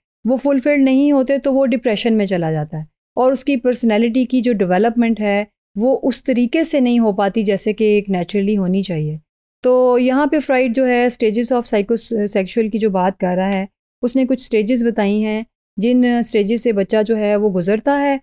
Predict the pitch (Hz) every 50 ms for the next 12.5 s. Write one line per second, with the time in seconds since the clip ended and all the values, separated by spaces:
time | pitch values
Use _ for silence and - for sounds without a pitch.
0 | _ _ _ _ _ - 240 240 - - - 277 277 269 254 - - 254 214 208
1 | 220 262 254 233 - 247 247 240 240 240 240 233 220 220 220 220 208 214 214 208
2 | 190 202 190 - 214 196 190 202 208 214 214 214 214 196 - - 208 196 185 185
3 | - 202 202 196 196 190 196 - _ _ _ _ - 202 208 202 220 214 - 226
4 | - - 254 247 226 220 202 185 185 - 214 214 208 202 190 180 180 - _ _
5 | _ _ _ - 214 233 226 247 247 247 233 240 247 233 220 226 - - 247 214
6 | 220 226 214 190 208 190 196 208 220 208 - 220 196 196 190 - 226 214 214 214
7 | 202 202 220 240 233 220 196 185 175 170 170 175 - _ _ _ _ - 247 240
8 | - 262 269 254 - - 254 214 233 226 214 - - 208 202 208 208 196 233 226
9 | 202 214 208 202 196 190 190 190 190 190 196 190 220 - - - 233 220 220 220
10 | 214 196 202 208 196 190 190 190 185 _ _ _ _ _ _ - 196 196 196 196
11 | 196 190 196 196 196 - - 202 190 190 190 180 196 185 185 196 214 226 233 -
12 | - 185 202 196 - _ - 240 214